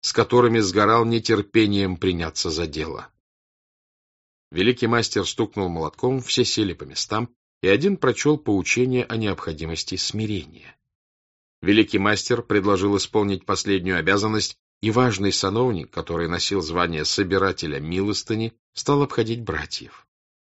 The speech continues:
Пьеру хотелось записать в лист милостыни все деньги, которые у него были, но он боялся этим выказать гордость,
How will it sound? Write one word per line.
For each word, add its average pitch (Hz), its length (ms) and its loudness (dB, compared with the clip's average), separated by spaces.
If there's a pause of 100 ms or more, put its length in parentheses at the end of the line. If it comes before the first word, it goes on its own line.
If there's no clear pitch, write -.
(320)
Пьеру 110 260 4
хотелось 101 480 0
записать 95 680 -4
в 85 60 -8
лист 98 260 -4
милостыни 104 580 -4
все 190 340 2
деньги, 131 500 0
которые 104 460 0
у 107 100 -4
него 107 260 0
были, 120 400 2 (580)
но 98 200 -2
он 90 120 -2
боялся 92 400 0
этим 85 240 -6
выказать 80 400 -6
гордость, 82 640 -6